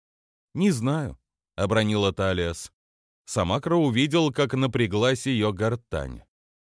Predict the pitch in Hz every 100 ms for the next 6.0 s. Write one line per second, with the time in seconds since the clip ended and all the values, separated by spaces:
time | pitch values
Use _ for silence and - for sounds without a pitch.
0 | _ 120 135 147 147 139 135 156 151 -
1 | 143 139 143 151 135 123 - 143 135 123
2 | 135 131 143 131 - 117 110 127 156 151
3 | 135 117 - _ _ 98 113 131 123 -
4 | 139 139 - - 113 117 123 127 117 110
5 | 90 107 127 117 - 110 127 165 131